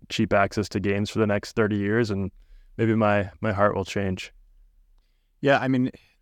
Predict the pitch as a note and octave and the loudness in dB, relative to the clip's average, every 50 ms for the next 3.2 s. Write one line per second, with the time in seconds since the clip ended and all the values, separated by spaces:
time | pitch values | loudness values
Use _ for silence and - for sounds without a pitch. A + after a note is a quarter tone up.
0 | _ _ _ - C3+ A#2+ A#2 A2+ A2 F2 G#2+ B2+ C3 A#2+ G#2 - - _ _ _ | _ _ _ -8 -2 0 0 0 2 2 2 2 2 2 -2 -2 -8 _ _ _
1 | _ _ _ - A#2+ G#2+ G#2 A2 A#2+ A#2 A2+ - - G#2 G2+ G2 F2+ - G2+ F#2+ | _ _ _ -6 -2 0 2 2 4 4 2 2 0 -2 -2 -2 -2 -2 -4 -4
2 | - F#2+ G2 F2+ F#2+ F#2+ G2 F2+ - - F#2 F2+ F2 F2 F2+ F2+ E2 - - - | -2 -4 -4 -2 -2 -2 -4 -4 -2 -2 -2 -2 0 -2 -2 -4 -6 -8 -6 -4
3 | F#2 F2 F2 - | -4 -2 -4 -4